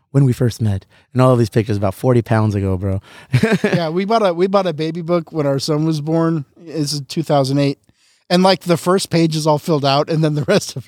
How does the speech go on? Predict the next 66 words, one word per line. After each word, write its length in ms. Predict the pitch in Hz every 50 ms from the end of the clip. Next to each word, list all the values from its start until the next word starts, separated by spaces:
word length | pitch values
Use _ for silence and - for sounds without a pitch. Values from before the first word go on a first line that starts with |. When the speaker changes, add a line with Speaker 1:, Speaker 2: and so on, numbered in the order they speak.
| - -
Speaker 2:
it 80 | 214
is, 180 | 190 139 143 165
like, 220 | 156 147 147 160
totally 320 | 131 - 160 156 160 156 147
blank. 400 | 135 135 135 135 151 160 - -
Speaker 1:
Bro, 160 | 143 139 220
Speaker 2:
Like 60 | 190 165
Speaker 1:
we're, 140 | 226 240 -
we're 160 | 139 151 202
from 180 | - 330 339 330
an 120 | 247 160 139 - -
interesting 520 | 175 202 202 - 180 - - 165 160 147
generation. 580 | 131 135 127 117 113 127 156 139 - 104 95 95
If 80 | 98
you 80 | 107 107
re-, 160 | 117 127 131 -
if 140 | 127 117
you 80 | 120 127
really 220 | 139 156 143 131
think 180 | 117 143 139 127
about 220 | 123 110 113 107
it, 20 | 104
we 140 | 107 131 131
transitioned 560 | - 151 147 143 127 131 127 - 123 113 -
from 160 | - 113 104
a 40 | 101
lot 200 | 101 104 101 98
of 60 | 98
things. 220 | - - - 135
We 100 | 113 117
went 260 | 113 113 117 113 104 -
from 180 | 120 110 101
Polaroids 600 | 95 - 113 113 110 107 107 101 98 98 87 - -
to 100 | - 113
digital. 480 | 98 104 104 90 95 98 - 73 - - _ _ _ _
You 100 | - 117
know, 140 | 120 117 113
we, 180 | 113 117 120 113 -
we 120 | 135 120
went 260 | 110 117 120 120 113
from, 280 | - 120 113 113 107 107
like, 300 | 107 104 101 98 - - - - - - - - - - - - _ _ _ _ _ _ _ _ -
fuck, 240 | 135 143 139 127 - - - - 123
D 120 | 123 165
V 140 | 151 143 131
Ds. 340 | 107 123 147 160 113 101 117
We 80 | 120
went 140 | 131 135 135
from 160 | 127 127 117
hav-, 240 | 117 123 117 113 -
having 340 | 110 110 127 131 123 117 107
stacks 460 | - - - - 143 135 135 - -
of 100 | 131 113
V 220 | 107 107 127 135 139
H 180 | 127 - -
S 140 | 123 123 117
to 100 | - -
now 180 | 107 110 120 123
you 120 | 123 123
have 160 | 131 113 104
D 140 | 104 117 117
V 120 | 113 110
Ds. 380 | 107 113 113 110 104 101 95 95
You 80 | 104 110
know, 160 | 110 113 117
like, 240 | 113 110 107 104